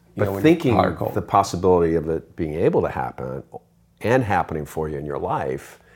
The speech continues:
Speaker 2: and seeing that, vis-, that's where visualization comes in.
Speaker 1: Right.
Speaker 2: Uh, I believe is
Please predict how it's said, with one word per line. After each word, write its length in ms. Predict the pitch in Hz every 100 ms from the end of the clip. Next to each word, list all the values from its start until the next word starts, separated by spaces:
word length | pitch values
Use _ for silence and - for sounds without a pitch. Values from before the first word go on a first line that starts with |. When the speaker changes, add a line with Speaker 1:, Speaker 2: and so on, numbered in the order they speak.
| -
Speaker 2:
and 100 | 85
seeing 460 | - - 147 123 80
that, 320 | 58 67 -
vis-, 260 | 90 113 -
that's 180 | 110 -
where 80 | 82
visualization 720 | 85 69 76 98 185 - 90
comes 300 | - 57 -
in. 120 | -
Speaker 1:
Right. 140 | 104 87 - - - - - - _ _
Speaker 2:
Uh, 260 | 95 85 69 -
I 220 | 110 156
believe 680 | 131 95 80 87 92 87 -
is 380 | 92 90 85